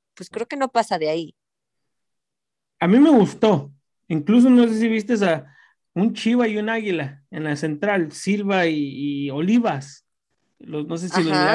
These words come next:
Speaker 2: miraste, este, los dos tuvieron una actuación, bueno, vamos a decir, como te digo, Chile no trajo a los pesos, fue a los pesos pesados, pero de todos
Speaker 1: Está
Speaker 2: modos, los do-, los dos que estuvieron en la central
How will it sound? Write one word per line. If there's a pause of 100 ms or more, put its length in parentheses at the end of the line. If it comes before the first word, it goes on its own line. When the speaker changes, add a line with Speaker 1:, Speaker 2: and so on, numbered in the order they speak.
(120)
Speaker 2:
miraste,
este, (340)
los
dos
tuvieron
una
actuación, (360)
bueno, (280)
vamos
a
decir,
como
te
digo, (120)
Chile
no
trajo
a
los
pesos,
fue
a
los
pesos
pesados, (460)
pero
de
todos
Speaker 1:
Está
Speaker 2:
modos,
los
do-,
los
dos
que
estuvieron
en
la
central